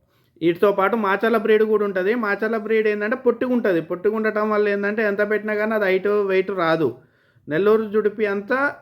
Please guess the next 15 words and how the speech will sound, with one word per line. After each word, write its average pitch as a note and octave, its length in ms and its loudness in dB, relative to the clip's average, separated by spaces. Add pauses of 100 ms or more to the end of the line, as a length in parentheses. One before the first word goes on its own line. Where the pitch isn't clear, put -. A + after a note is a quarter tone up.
(640)
హైట్, F#3+ 340 0
వెయిట్ G#3+ 440 2
చూస్తానికి A3 600 -4
అట్టుండదు. F3+ 680 0
ప-, D3 140 -10
ఇది D#3 720 2
మాచర్ల E3+ 400 0
బ్రీడ్ G#3 320 0
పొట్టిగా G#3 260 -2
ఉంటది, G3+ 220 -2
అయినా G3+ 200 0
కానీ B3 140 0
మంచిగా G#3 340 -2
ఉంటది. A3 380 0
But B3+ 200 0